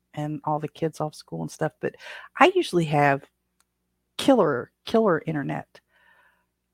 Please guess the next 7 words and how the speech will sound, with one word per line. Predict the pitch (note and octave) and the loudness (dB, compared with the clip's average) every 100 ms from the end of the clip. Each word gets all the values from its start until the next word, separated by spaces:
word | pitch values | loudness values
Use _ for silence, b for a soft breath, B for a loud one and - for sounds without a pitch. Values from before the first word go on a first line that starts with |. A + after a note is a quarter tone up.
| _ _ _ - | _ _ _ -6
Uh, | F3 E3+ D#3+ - _ _ _ - _ | -2 -2 -4 -8 _ _ _ -20 _
unless, | - A3+ G#3+ F#3 F3+ B3 - - - - - - - _ _ _ _ _ _ _ _ - | 10 10 10 10 10 6 2 -10 -12 -14 -16 -18 -20 _ _ _ _ _ _ _ _ -6
unless, | F#3 E3+ E3 F3+ F#3+ F3+ F3 F#3 - - _ _ _ _ _ _ _ _ _ _ _ _ _ _ _ _ _ _ _ _ _ _ _ _ _ _ _ _ _ _ _ - | -4 -4 -6 -4 -2 -2 -4 -8 -16 -20 _ _ _ _ _ _ _ _ _ _ _ _ _ _ _ _ _ _ _ _ _ _ _ _ _ _ _ _ _ _ _ -6
um, | E3+ F3 D#3+ D3 _ _ _ _ _ _ _ _ _ _ _ _ _ _ _ - _ | -4 -4 -6 -12 _ _ _ _ _ _ _ _ _ _ _ _ _ _ _ -20 _
Sling | - - G3+ G3+ F#3 | -16 -8 -4 -4 -6
T | - F#3 | -6 -6
V | F3+ F#3+ A3 B3 | -2 -4 -4 -8